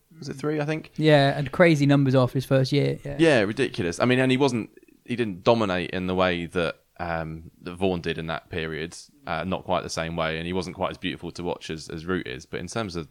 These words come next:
Speaker 1: output, there was a period in Strauss's career where he was right up there with the best opening batsmen in the world.
Speaker 2: Hmm. I guess kind of Trott, Peterson, Cook in the early two thousands all had th-, their own little stints where they were very
Speaker 1: Bell,
Speaker 2: good.
Speaker 1: Bell's Ashes.
Speaker 2: Yeah.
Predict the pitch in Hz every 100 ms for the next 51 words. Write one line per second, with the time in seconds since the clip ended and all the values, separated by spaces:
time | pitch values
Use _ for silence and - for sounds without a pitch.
0 | _ 101 98 - 67 - 92 85 82 107
1 | 98 80 80 85 82 80 - 90 82 82
2 | 85 80 92 90 67 87 85 78 82 90
3 | - 90 92 87 - - 85 95 95 85
4 | - 160 147 135 - 156 151 147 - -
5 | - - - - - 147 127 127 - -
6 | - - 131 - - _ _ _ - 147
7 | 127 135 131 127 110 - - - 143 -
8 | - 165 135 135 131 127 135 135 131 131
9 | 131 131 131 127 120 - - 139 131 127
10 | 131 - 131 - 127 127 120 - 104 -
11 | 113 110 110 113 120 151 151 151